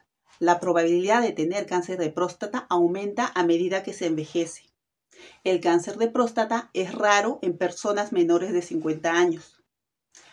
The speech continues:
La historia familiar. El riesgo de cáncer de próstata es mayor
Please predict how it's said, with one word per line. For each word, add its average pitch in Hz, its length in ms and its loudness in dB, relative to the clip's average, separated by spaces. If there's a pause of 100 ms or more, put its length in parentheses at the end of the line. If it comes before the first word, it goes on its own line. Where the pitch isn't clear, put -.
(240)
La 185 180 4
historia 185 420 0
familiar. 170 640 0 (560)
El 196 180 0
riesgo 226 440 2
de 165 80 0
cáncer 185 320 0
de 226 100 2
próstata 233 580 -2
es 185 180 -6
mayor 214 440 -4